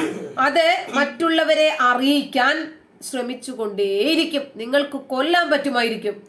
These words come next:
തോൽപ്പിക്കാൻ പറ്റില്ല. അതുകൊണ്ട് ഈ കൊലവിളിയും ഭീഷണിയും ഒക്കെയായി എങ്ങനെയെങ്കിലും ജാമിദാർ അടുത്തേക്ക് ചെന്നിട്ടൊന്ന് ഭീഷണിപ്പെടുത്തിക്കോ എന്ന് സുഡാപ്പികളെ ഏൽപ്പിച്ചതാണോ,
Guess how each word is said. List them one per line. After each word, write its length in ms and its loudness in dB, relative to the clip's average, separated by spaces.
തോൽപ്പിക്കാൻ 520 -10
പറ്റില്ല. 360 -20
അതുകൊണ്ട് 760 2
ഈ 140 -10
കൊലവിളിയും 720 -6
ഭീഷണിയും 680 -8
ഒക്കെയായി 680 0
എങ്ങനെയെങ്കിലും 560 -4
ജാമിദാർ 460 -2
അടുത്തേക്ക് 360 -4
ചെന്നിട്ടൊന്ന് 480 -6
ഭീഷണിപ്പെടുത്തിക്കോ 800 -8
എന്ന് 180 -2
സുഡാപ്പികളെ 640 -4
ഏൽപ്പിച്ചതാണോ, 1000 0